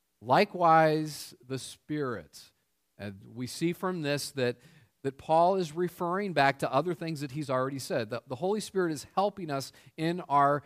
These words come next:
Christian life, that we can live a life that pleases God. Likewise is saying that there are other things that the Holy Spirit is helping us to do, and that's part of what I've just summarized for you.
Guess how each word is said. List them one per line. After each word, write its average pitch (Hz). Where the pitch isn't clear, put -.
Christian 180
life, 180
that 143
we 147
can 147
live 143
a 151
life 139
that -
pleases 240
God. 110
Likewise 170
is 143
saying 151
that 143
there 160
are 170
other 220
things 170
that 156
the 151
Holy 139
Spirit 123
is 107
helping 110
us 107
to 117
do, 120
and 117
that's 123
part 139
of 123
what 127
I've 127
just 156
summarized 143
for 117
you. 117